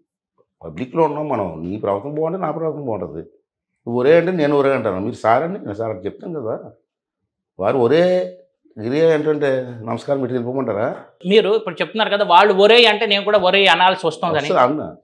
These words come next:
Speaker 2: ఎవరు వాళ్ళల్లో మిమ్మల్ని ప్రొవోక్ చేశారు, ఆ రకంగా మీరు రెచ్చిపోవడానికి
Speaker 1: ఓ,
Speaker 2: కారణం ఎవరు?
Speaker 1: ప్రశ్నలు చాలా వచ్చాయి కదా, చాలా వచ్చాయి.
Speaker 2: ముఖ్యంగా ఎవరిని చూసి మీరు దానికి రియాక్ట్
Speaker 1: అందరూ
Speaker 2: అవుతున్నారు?
Speaker 1: ఆ, ఆ పార్టీలో ఉన్న నూటికి అరవై మంది దౌర్భాగ్యులు.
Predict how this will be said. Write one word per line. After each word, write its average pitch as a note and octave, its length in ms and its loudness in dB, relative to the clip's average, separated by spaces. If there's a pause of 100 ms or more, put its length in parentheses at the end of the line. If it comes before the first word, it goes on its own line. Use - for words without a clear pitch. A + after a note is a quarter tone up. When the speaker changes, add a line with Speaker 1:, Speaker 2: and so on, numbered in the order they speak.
(300)
Speaker 2:
ఎవరు A3 300 6
వాళ్ళల్లో B3+ 600 8
మిమ్మల్ని A3 320 2
ప్రొవోక్ A#3+ 460 4
చేశారు, G3+ 420 2
ఆ F3+ 100 8
రకంగా G#3 320 2
మీరు A3 160 2
రెచ్చిపోవడానికి A3 540 6
Speaker 1:
ఓ, A3 40 4
Speaker 2:
కారణం A3 300 6
ఎవరు? G3 260 4
Speaker 1:
ప్రశ్నలు C3+ 580 -2
చాలా A2+ 180 4
వచ్చాయి F3+ 280 0
కదా, G2 160 -2
చాలా - 480 -12
వచ్చాయి. F#3+ 220 -8
Speaker 2:
ముఖ్యంగా C4+ 300 4
ఎవరిని C4 440 6
చూసి C#4 140 -2
మీరు B3+ 240 2
దానికి G#3 320 4
రియాక్ట్ A3+ 280 4
Speaker 1:
అందరూ G#3 320 6
Speaker 2:
అవుతున్నారు? B2+ 320 8
Speaker 1:
ఆ, F2+ 80 2
ఆ G2+ 40 4
పార్టీలో A#2+ 600 4
ఉన్న D#3+ 220 6
నూటికి C#3+ 520 2
అరవై C3 300 6
మంది A#2+ 440 0
దౌర్భాగ్యులు. C#3 840 2